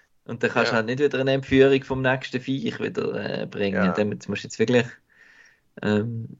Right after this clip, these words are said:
Speaker 1: da die Schlacht auffahren und dann am Schluss wahrscheinlich auf der Oberfläche von Mandalore, hoffe ich jetzt einmal.
Speaker 2: Mhm. Vielleicht gibt's noch eine Filler-Episode mit der Pelimoto, wo sie noch irgendwie
Speaker 1: <laughs>
Speaker 2: etwas muss machen.
Speaker 1: Ja.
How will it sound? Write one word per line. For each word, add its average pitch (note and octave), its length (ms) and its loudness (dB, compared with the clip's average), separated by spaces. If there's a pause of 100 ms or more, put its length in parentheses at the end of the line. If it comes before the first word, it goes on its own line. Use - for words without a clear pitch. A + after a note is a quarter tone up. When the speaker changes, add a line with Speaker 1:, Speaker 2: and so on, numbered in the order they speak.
Speaker 1:
da A2 140 2
die A2+ 180 -2
Schlacht G#2+ 480 2
auffahren G2 680 2
und - 180 -10
dann F#2+ 140 0
am G2+ 120 -6
Schluss - 360 -4
wahrscheinlich G#2 520 -2 (1400)
auf - 280 0
der A#2 300 10
Oberfläche A#2 800 2
von G#2+ 460 0
Mandalore, A#2 800 -2
hoffe - 320 -6
ich A#2+ 60 -2
jetzt A2+ 220 -2
einmal. G#2+ 380 2 (460)
Speaker 2:
Mhm. A#2 240 -18 (600)
Vielleicht D#3 220 0
gibt's - 200 -6
noch C3 180 2
eine C3 100 -2
Filler-Episode C3 720 -2
mit B2 180 -6
der - 60 -14
Pelimoto, A#2 680 -4
wo A2+ 100 -4
sie A2+ 140 -10
noch G#2+ 120 -4
irgendwie A2 340 -4 (480)
Speaker 1:
<laughs> - 560 -8
Speaker 2:
etwas C3+ 120 -14
muss A#2+ 160 -12
machen. A2+ 320 -2 (1120)
Speaker 1:
Ja. G#2+ 180 -2